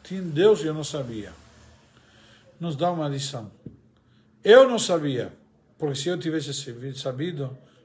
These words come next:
eu não tivesse dormido num lugar assim. Um lugar tão sagrado,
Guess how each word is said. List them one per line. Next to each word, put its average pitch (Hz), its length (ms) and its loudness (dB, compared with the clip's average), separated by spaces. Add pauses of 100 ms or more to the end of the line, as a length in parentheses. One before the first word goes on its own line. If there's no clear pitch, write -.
eu 160 100 -8
não 143 140 -4
tivesse 135 360 -6
dormido 123 440 -10
num 117 100 -14
lugar 113 300 -10
assim. - 340 -16 (460)
Um 170 80 -4
lugar 160 320 4
tão 156 140 0
sagrado, 139 640 -4